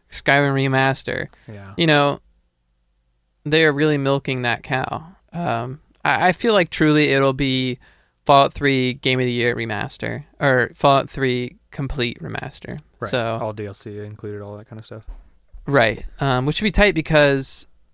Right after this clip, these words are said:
Speaker 1: I haven't played that game really since it came out, which I, when I was in high school.
Speaker 2: Yeah, I personally, I liked Fallout three more than Fallout four.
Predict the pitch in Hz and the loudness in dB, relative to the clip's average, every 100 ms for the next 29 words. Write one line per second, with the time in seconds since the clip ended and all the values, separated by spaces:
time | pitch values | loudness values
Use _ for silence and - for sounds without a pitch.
0 | _ _ _ - - - _ _ - 160 | _ _ _ -20 -20 -20 _ _ -2 0
1 | 165 165 147 143 139 139 131 127 - _ | 2 2 2 2 0 0 -2 -6 -10 _
2 | _ _ 139 160 139 131 - 120 - - | _ _ 2 4 4 2 -4 -6 -8 -12
3 | - 123 - 113 120 117 - _ _ _ | -12 -10 -6 -4 -2 -4 -8 _ _ _
4 | _ _ _ _ _ _ _ _ 151 139 | _ _ _ _ _ _ _ _ -6 -4
5 | 127 139 135 131 135 127 - 117 117 139 | -2 -2 -4 -4 -4 -4 -4 -4 -4 -6
6 | _ _ _ _ _ _ _ 180 202 - | _ _ _ _ _ _ _ 4 4 2
7 | 170 180 _ _ - 175 185 220 151 143 | 0 0 _ _ 2 4 4 0 0 2
8 | 165 - 151 143 - 147 135 123 117 123 | 0 2 2 2 0 -4 -2 -4 -4 -6
9 | 107 92 - 98 - | -6 -8 -12 -12 -16